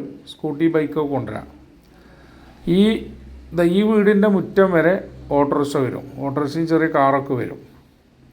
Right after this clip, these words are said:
ഈ വീടിൻ്റെ മുറ്റം വരെ.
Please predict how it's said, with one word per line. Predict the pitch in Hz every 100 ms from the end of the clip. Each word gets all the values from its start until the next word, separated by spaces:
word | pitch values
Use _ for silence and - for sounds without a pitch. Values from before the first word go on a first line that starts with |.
| _ - - - - - - - - - - - - - -
ഈ | 139 139
വീടിൻ്റെ | 139 135 131
മുറ്റം | 123 120 113
വരെ. | 110